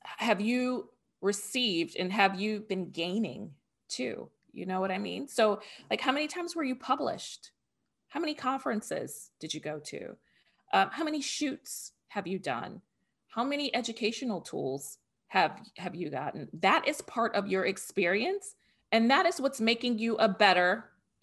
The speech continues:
insert the blank. People need to pay for that. Your pricing can't stay the same. You know what I mean?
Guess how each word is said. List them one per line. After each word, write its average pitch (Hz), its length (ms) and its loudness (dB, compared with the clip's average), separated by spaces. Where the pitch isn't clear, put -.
insert 190 520 0
the 185 60 -2
blank. - 480 -6
People 277 340 0
need 220 260 2
to 220 100 -10
pay 208 240 -6
for 220 180 -6
that. 165 320 -4
Your 226 140 0
pricing 233 460 0
can't 247 280 -2
stay 240 240 0
the 226 100 -2
same. 214 460 -2
You 214 140 -2
know 220 100 2
what 220 100 2
I 233 60 0
mean? 240 260 0